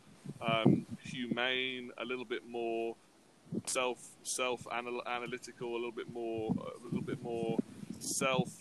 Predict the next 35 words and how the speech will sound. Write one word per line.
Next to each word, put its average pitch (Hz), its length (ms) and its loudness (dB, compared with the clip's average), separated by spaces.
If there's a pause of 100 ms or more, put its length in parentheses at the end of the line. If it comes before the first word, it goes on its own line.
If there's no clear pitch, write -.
(140)
uh, 110 200 2 (560)
deprecating, 120 840 -2
and, 110 240 -4
and, 123 160 -8 (100)
and 110 140 -2
understand 131 800 4
that, 113 140 0 (120)
like, 113 220 2
this 131 180 -6
is 143 120 -6
a 135 40 0
moment 127 400 2
in 113 100 -8
time 120 380 0
where 113 140 0
we 113 120 -4
can 117 120 -6
actually 113 300 -4
look 117 260 0
back 117 300 4 (480)
and, 113 420 2 (100)
and 113 300 0 (140)
be 120 120 0
proud 131 520 6
of 110 80 -4
the 110 80 -2
things 113 340 8
that - 140 -4
we - 180 -4
did 120 340 4 (440)
during 135 400 4
this 107 160 -4
time, 101 480 -2 (200)
and, 107 400 -2
um, 107 420 0